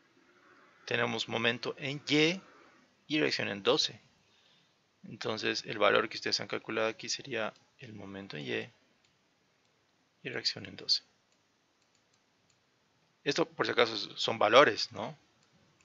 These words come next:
Cuidado que pongan así. Tienen que calcular estos valores, no dejarlo así. Entonces, ¿esto acá qué son? Son, prácticamente son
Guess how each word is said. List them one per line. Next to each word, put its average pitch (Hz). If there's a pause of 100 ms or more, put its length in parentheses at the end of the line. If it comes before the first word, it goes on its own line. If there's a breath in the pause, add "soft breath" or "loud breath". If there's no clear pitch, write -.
(140)
Cuidado 113
que 113
pongan 107
así. 110 (360)
Tienen 110
que -
calcular 120
estos 113
valores, 98 (580)
no 113
dejarlo 98
así. - (1700)
Entonces, 110 (100)
¿esto 170
acá 190
qué 190
son? 120 (240)
Son, -
prácticamente 107
son 117